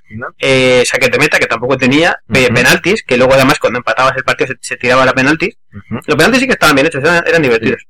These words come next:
Speaker 1: Sí. No, y aparte decir que los, que los muñecos
Speaker 2: Ujú.
Speaker 1: eran grandes.
Speaker 2: Sí,
Speaker 1: O sea,
Speaker 2: se veían
Speaker 1: no,
Speaker 2: bien.
Speaker 1: o sea, se veía.
Speaker 2: Aprovecharon, porque como solamente metieron cinco, por lo menos se veían,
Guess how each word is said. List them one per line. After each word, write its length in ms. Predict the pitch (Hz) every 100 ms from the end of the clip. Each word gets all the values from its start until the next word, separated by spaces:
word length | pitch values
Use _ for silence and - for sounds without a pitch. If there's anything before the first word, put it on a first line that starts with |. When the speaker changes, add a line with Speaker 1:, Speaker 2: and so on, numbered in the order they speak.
| _
Speaker 1:
Sí. 120 | - - - _
No, 120 | 98
y 40 | 90
aparte 400 | 80 - 92 101
decir 420 | - 101 - 95 87
que 160 | 110
los, 960 | 104 92 87 85 85 78 80 - - - _ _
que 120 | -
los 180 | 90 82
muñecos 560 | 90 90 104 - 123 - -
Speaker 2:
Ujú. 140 | 139
Speaker 1:
eran 220 | 120 117 - _
grandes. 520 | 104 104 117 90 - _ _
Speaker 2:
Sí, 100 | -
Speaker 1:
O 20 | 151
sea, 100 | 127
Speaker 2:
se 60 |
veían 200 | 120 135
Speaker 1:
no, 60 | 110
Speaker 2:
bien. 100 | 104
Speaker 1:
o 60 | - _
sea, 260 | - 85 85
se 140 | - 90
veía. 100 | 135 151
Speaker 2:
Aprovecharon, 380 | 135 - 160
porque 140 | 156 139
como 120 | 135
solamente 240 | 135 170 175
metieron 260 | 165 165
cinco, 200 | - 160
por 100 | 160
lo 40 | 135
menos 160 | 135
se 80 | -
veían, 300 | 147 147 113